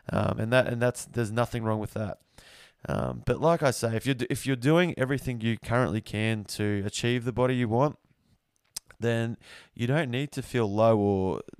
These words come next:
to, to be upset. You're doing everything you can. If you're sitting on the couch and complaining about it, that's a different story. But if you're, if you're one of these people coming to the Nest, doing the classes,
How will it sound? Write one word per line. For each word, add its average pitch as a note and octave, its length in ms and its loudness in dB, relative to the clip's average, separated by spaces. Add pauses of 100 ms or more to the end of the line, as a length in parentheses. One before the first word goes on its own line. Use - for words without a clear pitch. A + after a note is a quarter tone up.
(120)
to, A2 300 -4
to - 160 -6
be A#2 180 0
upset. A2 480 0
You're A#2 120 -2
doing C#3+ 400 2
everything A#2+ 380 -4
you G2+ 100 -2
can. A2 380 0
If - 180 -6
you're D3 120 4
sitting C#3+ 320 -6
on B2 120 -2
the G#2+ 80 -6
couch - 640 -2 (640)
and G2 460 -2
complaining G2+ 420 -2
about G2+ 280 2
it, E2+ 60 0
that's G#2 200 -2
a G2+ 40 -8
different G2+ 280 -6
story. F#2+ 380 -4
But - 160 -6
if G#2 140 -6
you're, D3 320 6
if A#2 220 -10
you're D3+ 220 0
one B2+ 180 2
of A#2 60 -2
these A2 140 -4
people G#2+ 280 -2
coming A2+ 320 -2
to - 100 -14
the G#2 140 -4
Nest, G2+ 320 -2
doing G#2+ 220 2
the G2+ 60 -2
classes, F#2+ 760 -6